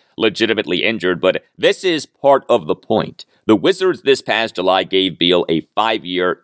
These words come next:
two hundred fifty-one million dollar supermax contract, richest contract in Washington, D C sports history.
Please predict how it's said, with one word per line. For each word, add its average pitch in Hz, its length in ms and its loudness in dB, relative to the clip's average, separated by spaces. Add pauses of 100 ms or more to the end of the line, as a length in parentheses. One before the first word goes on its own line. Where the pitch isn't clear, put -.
two 175 500 6 (120)
hundred 123 480 -2 (160)
fifty-one 98 760 0
million 87 360 2
dollar 80 380 0 (240)
supermax 117 640 -4
contract, 71 680 -4
richest 147 500 -4
contract 85 720 -4 (240)
in 120 180 -2
Washington, 113 640 0
D 87 220 0
C 85 200 0
sports 80 380 0
history. 76 580 0